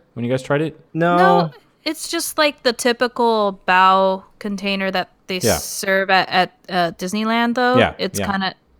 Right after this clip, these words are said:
Speaker 3: like,
Speaker 1: Dry?
Speaker 3: the sh-, outer shell kinda gets dry.
Speaker 1: Yeah.
Speaker 3: Um, so I, I guess the banh mi is a better vessel.
Speaker 1: Hmm.
Speaker 2: At least I, I was able to hold it a lot easier.
Speaker 1: Yeah.
Speaker 2: Yeah. But yeah, the, the taste of it, oof, that's awesome. And it, it, it's available at the Garlic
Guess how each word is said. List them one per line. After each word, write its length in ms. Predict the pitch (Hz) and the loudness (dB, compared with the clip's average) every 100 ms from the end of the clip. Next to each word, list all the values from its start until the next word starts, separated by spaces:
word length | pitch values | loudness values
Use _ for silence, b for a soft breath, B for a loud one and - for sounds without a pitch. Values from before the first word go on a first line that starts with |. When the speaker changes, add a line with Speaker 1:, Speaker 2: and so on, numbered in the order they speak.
| - | -6
Speaker 3:
like, 120 | 98 | 0
Speaker 1:
Dry? 100 | 202 | 0
Speaker 3:
the 60 | - | 0
sh-, 180 | - - | -4 -4
outer 220 | 196 202 214 | -2 -2 0
shell 280 | - 202 | 2 2
kinda 360 | 208 220 202 202 | 2 0 2 2
gets 260 | 190 190 - | 2 0 0
dry. 460 | 175 175 185 220 - | 4 4 4 0 -4
Speaker 1:
Yeah. 180 | 98 - - - | -6 -6 -10 -8
Speaker 3:
Um, 400 | 180 180 175 180 _ - | -2 -2 -2 -6 _ -6
so 180 | 208 | 2
I, 180 | 185 180 | 4 2
I 140 | - 190 | 0 -2
guess 200 | 190 190 | -2 -4
the 80 | 202 | 0
banh 220 | 190 185 | 2 2
mi 120 | 185 | 0
is 120 | 180 185 | -4 -2
a 40 | |
better 200 | 185 180 | 0 0
vessel. 520 | 180 185 - 226 240 - | 2 0 2 0 0 -4
Speaker 1:
Hmm. 220 | 107 104 80 - - | -6 -4 -6 -8 2
Speaker 2:
At 120 | 180 | 6
least 220 | 190 180 | 6 6
I, 160 | 180 175 | 6 4
I 160 | - 165 | 6 6
was 140 | 165 | 6
able 240 | 160 143 139 | 4 4 2
to 100 | 127 | 0
hold 260 | 123 127 | 0 0
it 80 | 127 | 2
a 40 | 120 | 0
lot 300 | 117 113 - | 0 -2 -6
easier. 520 | 127 113 110 110 110 - - | -14 -12 -10 -10 -10 -12 -6
Speaker 1:
Yeah. 160 | 156 120 | -4 -4
Speaker 2:
Yeah. 220 | 117 117 - | -10 -14 -4
But 240 | 131 127 131 | 0 0 2
yeah, 160 | 131 | 0
the, 160 | 120 127 | 2 -2
the 180 | - 123 | -4 -6
taste 460 | - - 147 147 | -4 0 0 0
of 160 | 160 151 | -2 0
it, 160 | 156 131 | 0 0
oof, 520 | 135 127 - - - _ | -2 -4 -6 -20 -20 _
that's 240 | 120 117 | -10 -8
awesome. 460 | 117 110 - 107 104 123 | -6 -6 -8 -12 -12 -6
And 140 | 131 | -2
it, 180 | 135 139 | 0 2
it, 200 | 143 139 | 4 4
it's 200 | 147 143 | 2 0
available 600 | 139 151 147 147 143 135 131 | 2 4 4 6 4 4 2
at 240 | 131 - | -2 -2
the 140 | 127 113 | -6 -6
Garlic 480 | 104 123 120 117 | -4 -2 -2 -4